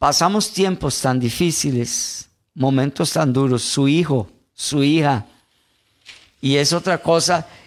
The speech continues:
y otra forma en que usted puede orarle a Dios: "Señor, levanta la cabeza de mi hijo. Señor, levanta la cabeza de mi hija.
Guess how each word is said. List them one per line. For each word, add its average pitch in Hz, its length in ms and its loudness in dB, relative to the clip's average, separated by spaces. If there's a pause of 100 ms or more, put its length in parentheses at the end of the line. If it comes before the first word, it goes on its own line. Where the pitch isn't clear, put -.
(120)
y 147 160 2
otra 135 220 0
forma 160 480 0
en 151 160 -2
que - 80 -8
usted 139 240 -4
puede 160 280 0
orarle 151 400 2
a 135 80 4
Dios: 135 400 0 (280)
"Señor, 139 680 0 (540)
levanta 143 800 2
la 127 180 0
cabeza 120 460 0
de 120 160 2
mi 107 240 2
hijo. 104 240 -4 (880)
Señor, 151 800 2
levanta 147 1080 2
la 123 240 0
cabeza 120 960 0
de 117 240 0
mi 110 260 2
hija. 110 300 -2